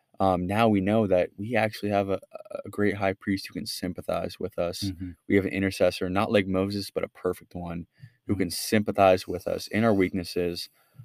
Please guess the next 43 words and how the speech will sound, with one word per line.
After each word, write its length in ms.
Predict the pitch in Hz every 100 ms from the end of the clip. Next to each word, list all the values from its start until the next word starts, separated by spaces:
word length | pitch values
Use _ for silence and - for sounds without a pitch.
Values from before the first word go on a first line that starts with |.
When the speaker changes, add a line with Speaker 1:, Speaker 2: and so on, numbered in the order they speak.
| _
Speaker 1:
um, 280 | 95 90 85 -
a-, 160 | -
and 140 | 98 95
one 200 | 101 113
who 360 | 107 101 92 - _ -
endured 340 | 101 90 110 113
the 80 |
worst 280 | 92 98 -
evil 280 | 98 98 90
for, 300 | - 95 90 -
for 220 | 101 98
our 200 | 101 107
own 160 | 104
good. 340 | 95 87 - 104
So, 360 | - 98 92 92 _ _ -
Speaker 2:
Mm-hmm. 320 | 98 87 87
Speaker 1:
um, 400 | 104 101 95 92 -
as 160 | 107
we, 160 | 123 120
as 180 | - 107
we 140 | 113 110
ask, 240 | 98 -
"How 320 | - 110 113
is 140 | 113 104
God 300 | 107 101 92
good?" 220 | 92 107
Well, 120 | 101
God 240 | 95 113 110
is 80 |
good 340 | 101 95 92 -
because 240 | - 98
of 80 | 92
the 80 | 87
gospel. 580 | - - - - - - _ -
God 160 | 104
is 80 | 98
good 140 | 101
Speaker 2:
Mm-hmm. 40 | 101
Speaker 1:
because 200 | 101 95
he 80 | 101
sent 240 | - 104
his 140 | 104 -
son, 400 | - 90 87